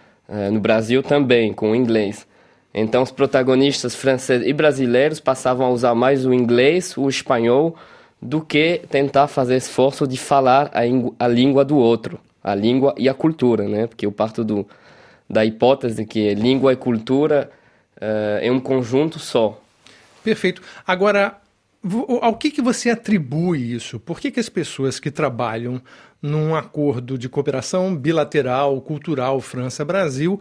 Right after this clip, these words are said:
Speaker 2: não falam francês? Talvez porque elas sejam funcionários públicos que foram colocados ali sem querer estar ali?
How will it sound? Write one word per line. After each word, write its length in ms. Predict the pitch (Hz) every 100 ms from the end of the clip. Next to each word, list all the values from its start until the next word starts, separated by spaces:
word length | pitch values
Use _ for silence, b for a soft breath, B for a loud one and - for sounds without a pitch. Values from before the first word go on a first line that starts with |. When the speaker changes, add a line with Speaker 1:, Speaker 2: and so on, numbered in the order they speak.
| B B B
Speaker 2:
não 180 | 196 208
falam 280 | - 170 165
francês? 540 | - 147 - 127 117
Talvez 320 | 185 170 214
porque 300 | - 175 -
elas 180 | 190 165
sejam 600 | - 190 165 175 175 170 165
funcionários 500 | 185 - 165 151 147
públicos 600 | 254 269 254 240 233 -
que 100 | 160
foram 240 | 185 175
colocados 580 | 170 175 147 160 156 139
ali 400 | 147 170 180 180
sem 240 | - 170
querer 440 | 160 170 170 196 180
estar 320 | - 156 147
ali? 400 | 143 208 220